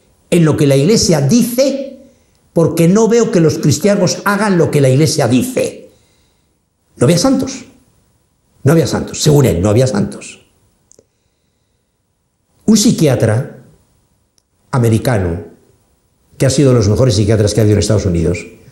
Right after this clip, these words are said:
por lo menos hasta donde llegan mis conocimientos, llamado Allers, Allers, Allers, decía, "Donde no hay amor, hay neurosis.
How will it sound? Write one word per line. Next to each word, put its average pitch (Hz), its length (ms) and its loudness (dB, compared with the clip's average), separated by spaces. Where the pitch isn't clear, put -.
por 107 120 0
lo 107 60 2
menos 127 280 2
hasta 104 200 -2
donde 98 140 2
llegan 101 180 2
mis 120 140 0
conocimientos, 87 720 0
llamado 127 380 0
Allers, 107 760 -4
Allers, 95 600 -4
Allers, 113 500 -4
decía, 127 500 0
"Donde 135 220 4
no 202 60 2
hay 226 100 4
amor, 247 240 0
hay 180 100 0
neurosis. - 840 -2